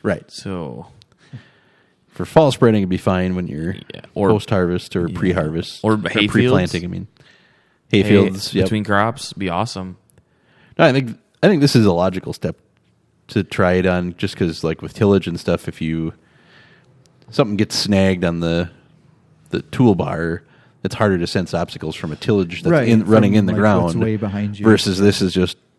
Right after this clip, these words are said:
Speaker 1: driving over the top.
Speaker 2: You know what? Even if they could just, I'm, now I'm thinking, even if they just had this after first crop, 'cause there's so much going on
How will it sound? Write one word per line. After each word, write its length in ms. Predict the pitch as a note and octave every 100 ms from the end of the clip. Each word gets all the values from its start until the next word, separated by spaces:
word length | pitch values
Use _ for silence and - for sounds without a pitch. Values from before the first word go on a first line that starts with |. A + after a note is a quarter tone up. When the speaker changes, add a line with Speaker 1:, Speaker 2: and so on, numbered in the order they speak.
| _
Speaker 1:
driving 420 | - F#2+ F#2 F2 E2
over 200 | F2 E2
the 120 | C#2+
top. 440 | - - C#2+ - - - _
Speaker 2:
You 100 | B2
know 80 | D#3+
what? 280 | A#2+ B2 -
Even 200 | A2 C3+
if 120 | F3
they 120 | C3 A2+
could 140 | G#2
just, 260 | G2+ G2 - -
I'm, 300 | G2+ G#2 -
now 140 | G2+
I'm 120 | G2+
thinking, 360 | G2 F#2+ - E2+ _
even 160 | A#2+ D#3+
if 60 |
they 100 | D3+
just 180 | G#2+ A2
had 180 | G#2 G#2
this 140 | G2+
after 260 | F#2+ F#2+ F#2+
first 320 | - F#2+ A2
crop, 340 | - F#2 D#2+ -
'cause 120 | G#2+
there's 260 | F#2+ F#2 -
so 160 | E2+
much 240 | G2 G2 -
going 220 | F2+ E2+
on 360 | F2 G2 B2